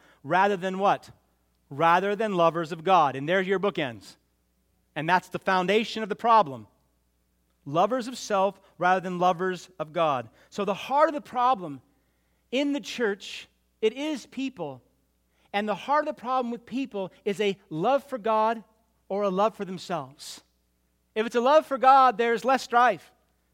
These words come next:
If it's a love for self, there is much strife. Christ said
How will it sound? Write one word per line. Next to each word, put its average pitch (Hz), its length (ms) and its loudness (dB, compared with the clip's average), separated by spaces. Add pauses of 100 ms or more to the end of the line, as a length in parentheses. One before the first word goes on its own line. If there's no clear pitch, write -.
(160)
If 160 120 -16
it's - 80 -16
a 175 60 -8
love 202 220 -2
for 180 100 -12
self, 190 320 -6
there 170 160 -8
is 143 100 -14
much 175 240 -10
strife. 87 460 -20 (1700)
Christ 175 360 -6
said 143 420 -6